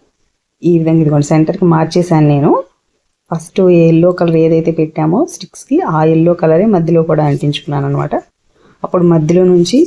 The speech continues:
చివరికి వెళ్ళేటప్పటికి కలర్ కొంచెం వేరియేషన్ తెలుస్తూ బాగుంటుందని చెప్పేసి ఈ విధంగా పెట్టాను. తర్వాత దీనికి వచ్చేసి కళ్ళు, ముక్కు, ఇలా తర్వాత చీక్స్కి వచ్చేసి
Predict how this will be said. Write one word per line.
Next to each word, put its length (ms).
చివరికి 340
వెళ్ళేటప్పటికి 560
కలర్ 260
కొంచెం 300
వేరియేషన్ 540
తెలుస్తూ 280
బాగుంటుందని 560
చెప్పేసి 380
ఈ 100
విధంగా 320
పెట్టాను. 340
తర్వాత 240
దీనికి 280
వచ్చేసి 320
కళ్ళు, 360
ముక్కు, 340
ఇలా 120
తర్వాత 300
చీక్స్కి 380
వచ్చేసి 320